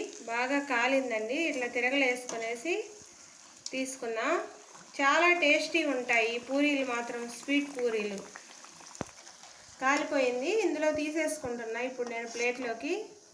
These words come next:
టేస్టీ, టేస్టీ స్వీట్ పూరీ రెడీ అయిపోయింది. ఒక్కొక్కటి ఇంక ఇలా తయారు చేసుకోవడమే, ఇలా ప్రెస్ చేసుకొని అందులో వేసుకోవటమేనండి ఇక.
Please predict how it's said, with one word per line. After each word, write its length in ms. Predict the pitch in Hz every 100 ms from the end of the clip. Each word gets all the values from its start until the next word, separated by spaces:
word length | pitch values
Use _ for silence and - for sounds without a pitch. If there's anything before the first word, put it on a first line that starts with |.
| - - - - - - -
టేస్టీ, 380 | 254 285 285 294
టేస్టీ 440 | 277 269 269 285
స్వీట్ 380 | 277 262 277 269
పూరీ 240 | 262 262 294
రెడీ 300 | 262 247 262
అయిపోయింది. 420 | 247 240 226 220
ఒక్కొక్కటి 380 | 285 285 302 349
ఇంక 200 | 302 285
ఇలా 200 | 247 254
తయారు 440 | 254 240 254 277
చేసుకోవడమే, 580 | 247 247 - 233 220 277 320
ఇలా 120 | 277
ప్రెస్ 400 | 262 254 262 -
చేసుకొని 440 | 277 277 - 262
అందులో 400 | 330 254 240 240
వేసుకోవటమేనండి 1040 | 240 233 233 - 254 233 220 214 208 202 202
ఇక. 160 | 208